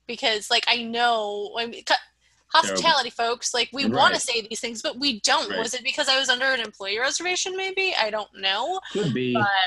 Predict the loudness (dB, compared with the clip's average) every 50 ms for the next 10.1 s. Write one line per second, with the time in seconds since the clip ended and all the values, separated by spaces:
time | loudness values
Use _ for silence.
0 | 0 -2 -2 -2 0 0 0 -2 -2 -2 -2 -2 -2 -2 -2 -2 0 0 0 0
1 | -2 -4 -4 -4 -4 -4 -6 -6 -8 -8 -6 -6 -4 -4 -4 -4 -4 -2 0 0
2 | -2 0 0 2 2 2 2 2 0 0 -2 -2 -2 -2 0 0 0 0 0 -2
3 | -2 0 0 0 0 0 0 -2 -2 -2 -2 0 0 0 0 0 -2 -2 -2 -2
4 | 0 0 -2 -2 -4 -6 -4 -4 -2 -2 -4 -4 -4 -4 -4 -4 -4 -4 -4 -4
5 | -4 -4 -4 -6 -10 -16 -20 -18 _ -8 -4 -2 -2 -2 -2 -2 -2 -2 -2 -2
6 | -2 -2 -2 -4 -4 -4 -4 -4 -4 -4 -2 0 2 2 2 2 0 -2 -2 -2
7 | -2 -2 -2 -2 -2 0 0 0 0 0 0 -2 -2 -2 0 0 0 2 4 2
8 | 2 2 0 -4 -8 _ _ _ _ _ _ _ -6 -4 -4 -2 -2 -2 -2 -2
9 | -2 -2 -2 -2 -2 -2 -2 -2 -2 -2 -2 -2 -2 -2 0 0 0 0 0 -2
10 | -2 -4